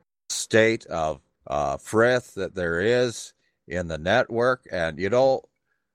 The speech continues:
this podcast that we're, that you're listening to right now, uh, is, is one of the better ones out there. And, uh, you know, the questions that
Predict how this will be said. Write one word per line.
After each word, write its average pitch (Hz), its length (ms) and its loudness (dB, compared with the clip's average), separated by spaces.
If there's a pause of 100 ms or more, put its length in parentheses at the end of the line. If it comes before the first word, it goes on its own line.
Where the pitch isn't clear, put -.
(1700)
this - 500 0 (340)
podcast 98 960 0 (1000)
that 92 320 0 (140)
we're, 107 560 0
that 98 180 -2
you're 123 180 2
listening 123 380 0
to 123 240 -6
right 104 340 2
now, 78 520 -4 (220)
uh, 78 440 2
is, 90 440 0
is 85 280 -2
one 110 240 4
of 98 80 -2
the 95 120 0
better 113 360 2
ones 110 280 -2
out 87 280 -4
there. - 240 -12 (1040)
And, 80 320 -4
uh, 80 280 2
you 87 80 0
know, 87 140 2
the 82 140 0
questions 123 720 0
that 92 360 -2